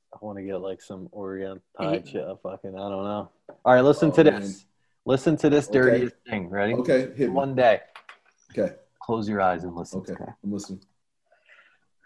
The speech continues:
Speaker 1: So T J's, which we all know is Trader Joe's.
Speaker 3: Okay.
Speaker 1: Trader Joe's pizza dough. Three personal pizzas went down two days ago.
Speaker 3: Yes.
Speaker 1: A pepperoni,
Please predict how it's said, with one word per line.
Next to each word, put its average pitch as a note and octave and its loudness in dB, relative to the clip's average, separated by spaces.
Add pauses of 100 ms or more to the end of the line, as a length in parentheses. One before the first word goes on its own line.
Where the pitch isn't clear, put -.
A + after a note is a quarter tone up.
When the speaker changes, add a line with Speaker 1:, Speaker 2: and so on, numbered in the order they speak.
(500)
Speaker 1:
So G#2+ 0
T E3 0
J's, G2+ 0
which G#2+ -4
we A#2 0
all G#2+ 4
know G2 2
is F2+ -6 (440)
Trader G2 0
Joe's. F2+ -2 (160)
Speaker 3:
Okay. A2+ -8 (1120)
Speaker 1:
Trader C3+ 4
Joe's A2 0 (180)
pizza C3 -4
dough. F2+ -4 (120)
Three C3 0
personal C3 -2
pizzas A2 -6
went G2+ -8
down G2 -2
two A#2 -6
days G2 -2
ago. F2+ -4 (160)
Speaker 3:
Yes. G2 -2
Speaker 1:
A - 6
pepperoni, B2 6